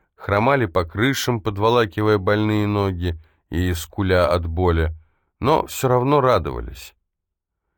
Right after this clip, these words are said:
Когда между ними и складом оказалось несколько домов,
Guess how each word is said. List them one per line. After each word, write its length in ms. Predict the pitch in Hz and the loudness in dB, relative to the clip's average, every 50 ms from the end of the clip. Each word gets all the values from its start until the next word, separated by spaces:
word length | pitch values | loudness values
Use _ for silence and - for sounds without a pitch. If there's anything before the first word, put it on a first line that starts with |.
| _ _ | _ _
Когда 380 | - 90 85 82 82 92 87 87 | -4 -4 -2 0 0 2 2 4
между 280 | 87 87 85 82 85 87 | 2 2 2 0 0 0
ними 400 | 90 90 92 90 85 85 82 80 | 0 2 2 2 0 0 0 -2
и 120 | 85 85 | -2 -4
складом 580 | 80 - - - 98 98 92 82 85 82 80 71 | -4 -6 -6 -2 0 0 0 0 0 0 -2 -2
оказалось 760 | - - 87 82 92 87 82 92 90 87 82 80 80 - - | -2 -4 -4 -4 -4 -2 0 2 2 2 2 0 -2 -6 -6
несколько 480 | - 101 101 90 - - 92 82 - 87 | -4 -4 -4 -4 -4 -6 -8 -6 -6 -2
домов, 420 | 80 85 85 92 117 135 - - | 0 0 2 2 2 0 0 -4